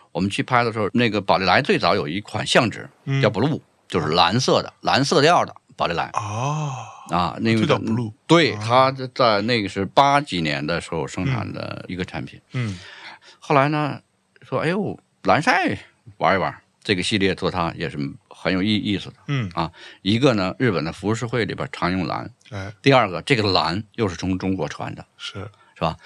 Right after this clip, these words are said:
Speaker 2: 嗯。
Speaker 1: 所以呢，那，哎，那个时候呢，就是开始做了一批，但是只是用它做过一个系列的这样的东西，不是完全的去把它再研究透。
Speaker 2: 嗯。
Speaker 1: 啊，那个阶段只是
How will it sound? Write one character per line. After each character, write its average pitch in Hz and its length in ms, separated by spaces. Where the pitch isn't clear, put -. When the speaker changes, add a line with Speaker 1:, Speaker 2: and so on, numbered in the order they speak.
Speaker 2:
嗯。 107 100
Speaker 1:
所 113 140
以 113 40
呢， 107 140
那， 123 140
哎， 107 300
那 139 120
个 110 60
时 95 80
候 95 80
呢， 87 260
就 90 120
是 78 260
开 113 180
始 78 240
做 339 200
了 87 80
一 78 100
批， - 280
但 131 160
是 101 120
只 90 120
是 156 220
用 139 400
它 127 220
做 143 240
过 87 260
一 87 140
个 98 120
系 - 220
列 120 240
的 82 100
这 92 120
样 82 100
的 80 80
东 107 240
西， - 180
不 107 180
是 98 440
完 92 340
全 - 260
的 71 140
去 71 480
把 67 160
它 80 180
再 95 180
研 82 260
究 98 120
透。 - 320
Speaker 2:
嗯。 113 220
Speaker 1:
啊， 76 220
那 123 120
个 104 120
阶 110 200
段 107 220
只 - 160
是 85 260